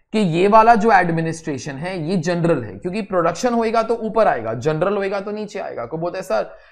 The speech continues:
you only told if there are no stocks in a problem, it does not matter, ऊपर आएगा कि नीचे आएगा।" लेकिन आगे एक एडजस्टमेंट बाकी है, जिसके समझ में आ जाएगा कि स्टॉक है।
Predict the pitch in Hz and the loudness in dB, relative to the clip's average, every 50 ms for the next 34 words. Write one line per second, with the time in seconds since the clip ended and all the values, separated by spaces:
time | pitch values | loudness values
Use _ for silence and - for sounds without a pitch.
0 | _ _ - 160 170 185 190 202 214 214 208 180 208 190 170 165 165 160 151 170 | _ _ -10 -8 -6 -4 -4 -2 -2 -4 -2 -2 -2 -2 -2 -2 -4 -4 -2 0
1 | 170 175 180 180 180 185 196 202 202 - 196 190 185 185 - 196 202 202 190 196 | 0 0 0 0 -2 -4 -6 -8 -6 -4 -2 -2 -4 -4 -6 -6 -6 -6 -4 -2
2 | 190 185 185 180 185 190 190 196 190 165 175 170 151 147 175 185 185 190 190 196 | 0 0 0 0 -2 -4 -6 -6 -4 -2 -2 -2 -2 -2 -4 -4 -4 -4 -4 -4
3 | 196 - 180 160 151 151 202 - 175 175 180 175 175 175 180 175 185 165 170 160 | -4 -4 -6 -6 -6 -6 -4 -2 -2 0 0 -2 -2 -4 -6 -6 -6 -6 -6 -8
4 | 165 - 156 131 113 110 113 123 135 135 170 175 - - 135 135 143 165 170 165 | -6 -6 -8 -8 -8 -8 -10 -10 -10 -10 -10 -12 -10 -6 -4 -2 -2 -2 -2 -6
5 | 147 139 - - 135 135 151 139 117 104 113 107 - 135 135 123 104 98 92 92 | -8 -8 -8 -10 -10 -8 -6 -6 -6 -8 -8 -10 -12 -12 -10 -10 -8 -10 -10 -10
6 | - 135 151 147 135 117 - 135 143 143 - 127 113 117 123 131 135 135 131 117 | -12 -12 -12 -12 -14 -16 -16 -16 -16 -14 -12 -12 -12 -12 -12 -12 -12 -12 -12 -10
7 | 107 110 117 117 131 127 165 165 165 - - 104 104 - - - 120 113 104 | -10 -10 -10 -10 -10 -12 -12 -14 -12 -10 -10 -10 -10 -10 -14 -16 -16 -16 -16